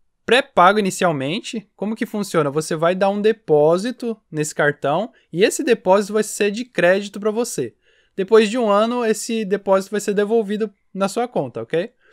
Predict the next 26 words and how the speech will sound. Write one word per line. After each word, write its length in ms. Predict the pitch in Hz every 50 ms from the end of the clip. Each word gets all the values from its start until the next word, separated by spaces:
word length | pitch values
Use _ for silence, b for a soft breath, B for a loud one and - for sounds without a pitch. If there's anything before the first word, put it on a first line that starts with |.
| b b b b b b b b b b b b b _
Isso 320 | - 180 185 185 - 226 220
o 100 | 220 220
Bank 220 | 190 208 208 196
of 140 | 233 220 -
America 320 | 208 202 202 208 202 220 214
faz 260 | - 214 208 208 220
o 60 | 226
quê? 120 | - 165
Pra 220 | 147 - - 196 226
ver 440 | 247 233 226 208 214 214 226 269 269
se 100 | - -
você 260 | 254 262 233 - -
é 40 | 247
um 120 | 247 233
bom 140 | 220 240 233
pagador, 560 | 226 - 262 262 277 285 - 247 214 170 139
tá? 220 | - - 147 156 175
Então 200 | 170 - 165 160
ele 160 | 160 165 165
libera 400 | 170 170 165 151 151 160 180 220
esse 140 | 247 - -
cartão 320 | - 190 175 160 165 165 160
de 100 | 156 156
crédito 340 | - 139 135 135 139 -
pra 100 | - 151
você 420 | 139 151 175 180 - - 196 233